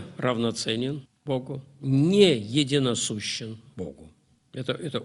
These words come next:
очень важно. И, конечно, не равночестен Ему. Об этом даже не может быть и речи. На что еще следует обратить внимание? В силу этого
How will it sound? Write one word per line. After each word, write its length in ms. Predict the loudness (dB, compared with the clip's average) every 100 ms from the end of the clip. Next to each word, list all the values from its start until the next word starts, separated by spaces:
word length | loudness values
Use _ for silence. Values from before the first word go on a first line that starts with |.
| 0
очень 440 | 0 0 -4 -6 -8
важно. 320 | -10 -10 -12
И, 300 | -2 0 0
конечно, 480 | -2 -2 -2 0 2
не 200 | 4 2
равночестен 920 | 2 0 -2 -6 -6 -6 -6 -8 -10
Ему. 360 | -10 -12 -14 -18 _ _ _ _ _ _
Об 220 | -4 2
этом 240 | 4 4
даже 220 | 0 -2 -2
не 80 |
может 220 | -2 -4 -8
быть 140 | -10
и 60 | -12
речи. 360 | -14 -18 -20 _ _ _ _ _ _ _ _ _ _ _ _ _ _ _ _ _ _ _ _ _ _ _ _ _ _ _ _ _ _ _ _ _ _ _ _ -4
На 140 | -4
что 160 | 2 2
еще 300 | 4 2 0
следует 360 | 2 0 0
обратить 420 | -2 -4 -4 -6
внимание? 380 | -10 -10 -10 -12
В 80 | -6
силу 320 | 0 2 4
этого 460 | 6 4 0 -10